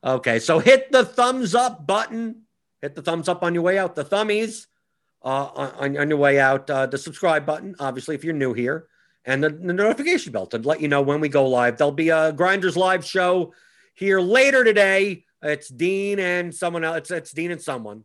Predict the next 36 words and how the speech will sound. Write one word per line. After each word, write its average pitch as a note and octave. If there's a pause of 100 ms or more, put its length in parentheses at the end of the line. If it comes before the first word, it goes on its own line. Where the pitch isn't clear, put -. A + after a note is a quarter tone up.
right? A2 (140)
I, A#2+
I A#2
don't, C3
I B2+
don't C3
know C3
who's B2
on B2
the G#2+
schedule. A#2
Will, F#3
Grant, D#3+ (460)
someone. B2+ (260)
Uh, A#2
it'll A#2
be, C#3
it'll D3+
be C#3
someone. -
I G#2+
don't G#2
know. - (320)
Uh, G#2+
check G#3+
the G3+
schedule, D#3+
and E3
then F3+
crunch B3+
time A#3 (200)
for A#3
premium C#4
members F3 (260)
with D3+
Roth D#3+